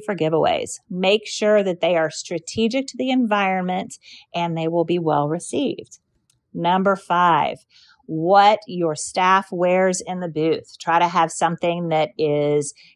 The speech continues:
catchy, bright colored, something that does attract attention. Number six, of course, have a dog if you are able to bring one in, tandem with rescue if you are able to. Number seven, making sure that you have the right staff there that is going to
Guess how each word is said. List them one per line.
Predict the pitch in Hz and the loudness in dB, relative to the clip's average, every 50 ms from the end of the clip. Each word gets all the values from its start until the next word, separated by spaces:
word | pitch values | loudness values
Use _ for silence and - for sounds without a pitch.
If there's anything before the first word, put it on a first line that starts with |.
| _ - | _ -8
catchy, | - - 233 226 233 - - - 185 165 156 | -2 2 2 2 2 0 -4 -2 -2 -2 -2
bright | 156 156 175 180 196 196 185 196 208 - | -4 -4 -2 0 2 2 2 2 0 -2
colored, | - - - 190 185 170 160 147 131 123 - | -4 0 2 2 2 2 2 0 -2 -4 -6
something | - - - 170 170 - - 202 190 | -6 -4 -2 -2 -2 -2 -4 -4 -4
that | 185 160 - | -4 -4 -2
does | - 151 143 143 143 139 - - | 0 0 2 2 0 -2 -4 -8
attract | 175 151 - - 156 147 143 - - | -10 -6 -2 0 0 0 0 -2 -8
attention. | 170 - 185 175 185 196 185 - 147 - - - _ _ _ _ _ _ _ _ _ _ _ _ _ _ | -6 -2 0 0 0 0 -2 -4 -4 -6 -8 -14 _ _ _ _ _ _ _ _ _ _ _ _ _ _
Number | - 208 214 220 220 226 233 233 233 240 | -4 0 2 2 4 4 4 2 2 0
six, | 233 - - 233 226 226 190 180 - - - | 0 -2 0 2 2 2 2 0 -2 0 2
of | 220 226 233 233 - | 4 4 2 2 0
course, | - 233 240 247 254 262 254 - - | 0 4 4 4 4 2 0 -4 -4
have | - 226 233 247 220 | -2 0 0 0 2
a | 226 233 240 | 2 0 0
dog | 233 185 196 196 196 214 220 220 214 190 | 0 0 2 2 4 4 4 4 2 0
if | 190 180 175 - | -4 -8 -8 -6
you | 190 196 196 202 | -4 0 2 2
are | 196 185 - - | 2 2 0 0
able | 175 190 202 208 214 214 208 | 0 0 2 2 2 2 0
to | - 202 | 0 -2
bring | 214 214 214 214 214 214 | 0 0 2 2 2 2
one | 214 208 202 202 | 0 0 0 -2
in, | - 208 208 208 214 220 226 247 269 269 - _ _ _ _ _ _ _ - | -2 -2 -2 0 0 2 2 0 0 -2 -6 _ _ _ _ _ _ _ -10
tandem | - - 196 196 208 214 214 220 214 | -6 -2 0 2 2 2 2 2 2
with | 214 208 196 - - | 2 0 -2 -2 0
rescue | 196 180 190 185 - - 233 240 254 254 | 2 2 2 0 -2 -4 -2 0 2 2
if | 240 226 233 | 2 0 0
you | 240 240 240 | 0 2 2
are | 247 240 | 2 2
able | - - 240 269 262 226 | 2 2 0 0 0 -2
to. | - - - 160 127 98 139 - _ _ _ _ _ _ - - _ - - - - - | -2 -2 -2 -2 -2 -2 -4 -6 _ _ _ _ _ _ -20 -20 _ -20 -20 -20 -12 -6
Number | 202 196 196 196 196 190 196 190 | -2 0 2 2 2 2 2 0
seven, | 185 - - 220 214 254 220 202 175 170 165 | 0 0 2 4 4 4 4 4 2 2 0
making | 170 180 196 190 - 208 202 | -2 -2 -4 -4 -6 -6 -6
sure | 180 - - 202 202 202 208 | -6 -4 -2 -2 0 0 0
that | 196 190 - | 0 -2 -2
you | - 208 214 214 | -2 -2 -2 -2
have | 175 214 208 202 196 190 | 0 0 0 0 0 0
the | 196 190 | -2 -2
right | 185 185 214 220 262 269 - - | 0 0 2 2 2 0 0 -4
staff | - - - 269 262 247 247 240 - - | -8 -6 -2 0 2 2 0 0 -2 -2
there | 233 254 311 311 285 233 | 0 0 0 0 0 0
that | 190 190 175 | 2 2 2
is | 175 170 160 - - | 2 2 0 0 -2
going | 185 180 175 170 | -2 -2 -2 -2
to | 170 | -4